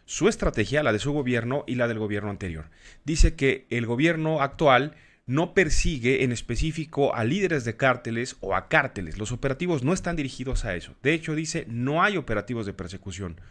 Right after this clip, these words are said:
Lo que hay es la utilización de la fuerza que tiene el gobierno,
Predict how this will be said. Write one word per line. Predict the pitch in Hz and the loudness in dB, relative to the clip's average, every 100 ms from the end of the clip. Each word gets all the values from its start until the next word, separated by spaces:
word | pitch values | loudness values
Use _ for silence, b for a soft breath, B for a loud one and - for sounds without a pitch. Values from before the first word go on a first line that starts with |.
| b b b | b b b
Lo | 117 180 | 2 2
que | 185 175 | 4 4
hay | 123 151 - | 4 2 -4
es | 120 | 0
la | 123 | 0
utilización | 110 117 107 113 117 123 117 b b b b b | 0 -6 -6 -8 -4 -4 -6 b b b b b
de | 104 113 | 0 0
la | 110 | 2
fuerza | - 202 - 202 | 4 4 2 0
que | 135 | -2
tiene | - 139 143 135 | -2 0 0 0
el | 117 | 0
gobierno, | 107 113 143 123 110 147 214 | 2 4 4 2 -2 -4 -6